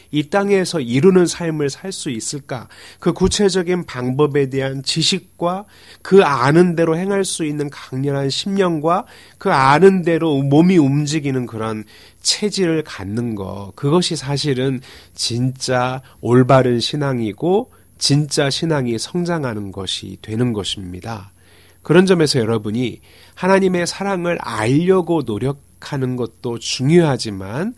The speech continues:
그러나 동시에 하나님의 의를 더 깊고 더 많이, 더 풍성하게 알고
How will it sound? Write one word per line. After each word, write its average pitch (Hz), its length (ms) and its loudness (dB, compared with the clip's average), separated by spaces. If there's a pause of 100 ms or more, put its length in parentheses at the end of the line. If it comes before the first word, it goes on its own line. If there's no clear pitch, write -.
(480)
그러나 120 320 -4
동시에 139 800 0 (400)
하나님의 147 720 0
의를 117 500 -4
더 - 260 -6
깊고 160 840 -6
더 175 220 -6
많이, 160 680 -2
더 180 240 -6
풍성하게 185 960 -2
알고 139 800 0